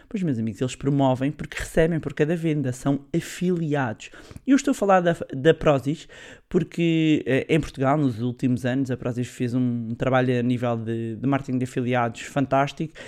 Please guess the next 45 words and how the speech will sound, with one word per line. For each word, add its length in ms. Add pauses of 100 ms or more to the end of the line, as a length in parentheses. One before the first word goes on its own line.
(240)
e 180
é 60
uma 140
campanha 580
massiva, 840
massiva, 440 (300)
não 120
é? 160 (280)
Aliás, 340
eu 140
atrevo-me 380
a 40
dizer 380
que, 160 (280)
que 80
hoje 140
em 60
dia 160
mais 160
facilmente, 1000 (360)
eh, 140
qualquer 440
millennial 640 (300)
consegue 300
identificar 580
três 260
produtos 420
da 120
Prozis, 500
mas 100
não 120
consegue 400
dizer 340
três 240
marcas 360
de 80
produtos 340
para 100
limpar 240
o 20
chão 200
da 100
casa, 340
não 120
é? 100